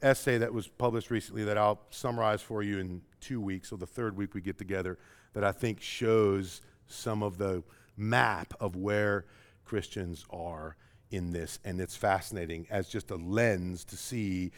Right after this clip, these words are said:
the division between Christians. So I just didn't feel right as one of your pastors to not have us talk about that. In fact, consider this kind of like a family meeting.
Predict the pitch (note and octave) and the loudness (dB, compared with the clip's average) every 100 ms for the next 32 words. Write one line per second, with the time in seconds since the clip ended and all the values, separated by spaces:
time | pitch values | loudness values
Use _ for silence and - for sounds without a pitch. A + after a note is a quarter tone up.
0 | - _ F2 F2 F2+ F#2+ E2+ D#2+ - G2 | -16 _ -12 -8 -4 -4 -4 -8 -8 -6
1 | E2+ D#2+ - D#2 - - - - _ _ | -6 -8 -14 -20 -20 -20 -20 -20 _ _
2 | _ _ _ _ - - - - - D#3 | _ _ _ _ -20 -20 -20 -20 -2 0
3 | - F#3 B3+ B3 G#3+ A3 G#3+ G3+ F#3+ D#3+ | 10 12 12 10 6 6 6 6 6 10
4 | D#3+ E3+ F3 - D3+ C#3 B2+ C#3+ D#3+ C3+ | 10 10 10 8 8 8 6 6 6 6
5 | D3 C#3 A#2+ B2 C#3 A3+ C4+ A#3+ - - | 4 4 6 6 4 -2 -6 -8 -12 -18
6 | _ _ _ _ _ _ _ - _ - | _ _ _ _ _ _ _ -20 _ 0
7 | D3+ D3+ C#3+ C#3 C3 - B2 A2 F2+ D2+ | 6 8 10 8 6 4 4 2 -4 -6
8 | - - - C#3 B2+ E3+ - E3 - G3+ | -10 -14 -2 2 10 10 10 4 6 8
9 | F#3+ F3+ - E3 D#3 D#3 D3+ C3 - D3 | 8 6 6 6 8 6 6 2 2 2
10 | C#3 A#2+ A#2+ B2 F#2 | 4 4 4 2 2